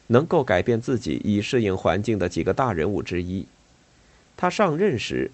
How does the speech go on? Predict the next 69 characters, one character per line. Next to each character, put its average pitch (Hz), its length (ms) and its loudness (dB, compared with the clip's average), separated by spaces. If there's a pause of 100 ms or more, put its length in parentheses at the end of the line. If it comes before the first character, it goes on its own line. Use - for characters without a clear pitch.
(160)
苏 185 200 2
联 143 180 0
已 92 140 -2
经 107 220 0
不 107 200 -2
再 170 160 -2
是 117 180 -2
一 87 100 -2
个 101 100 2
自 104 160 -2
欺 104 160 -2
欺 127 160 -4
人 123 180 0
的 156 120 0
国 73 200 -2
家， 65 280 -2 (420)
而 139 160 0
仅 143 240 -2
仅 101 160 -2
是 117 160 -4
一 104 100 -2
个 113 140 0
摇 92 220 0
摇 107 180 0
欲 110 160 -2
坠 95 140 0
的 87 100 -4
军 131 240 -4
事 101 140 -4
超 120 200 0
级 107 140 -4
大 123 240 -4
国。 - 300 -6 (760)
苏 120 220 4
联 101 140 4
的 98 100 2
经 104 240 0
济 87 320 -2
已 107 220 2
经 156 200 -4
无 107 160 -4
可 - 160 -4
救 73 220 -2
药。 67 180 -2 (1300)
处 135 180 2
于 180 120 2
最 185 180 2
高 170 240 -2
地 175 140 0
位 101 100 4
的 90 100 0
戈 139 120 0
尔 107 100 2
巴 113 200 0
乔 95 180 0
夫 104 300 0
仍 127 180 2
然 135 180 0
是 143 160 -2
一 92 120 -2
个 92 100 0
自 117 180 0
大 98 180 2
的 85 100 0
列 113 160 2
宁 90 180 0
主 58 160 -4
义 78 100 -2
者。 50 240 -6